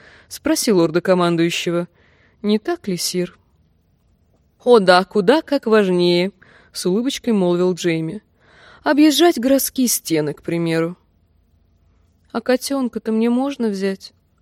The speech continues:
со слезами в голосе спросил Томан. «Может быть, если выбросишь из головы кентаны и копья.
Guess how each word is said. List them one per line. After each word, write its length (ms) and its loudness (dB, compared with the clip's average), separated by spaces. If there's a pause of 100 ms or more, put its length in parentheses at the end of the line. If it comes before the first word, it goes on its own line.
(180)
со 160 -6
слезами 480 2
в 80 -8
голосе 420 0
спросил 440 -6
Томан. 420 -6 (580)
«Может 440 2
быть, 440 -6 (600)
если 320 2
выбросишь 500 0
из 140 -2
головы 380 4
кентаны 520 0
и 100 -6
копья. 600 -2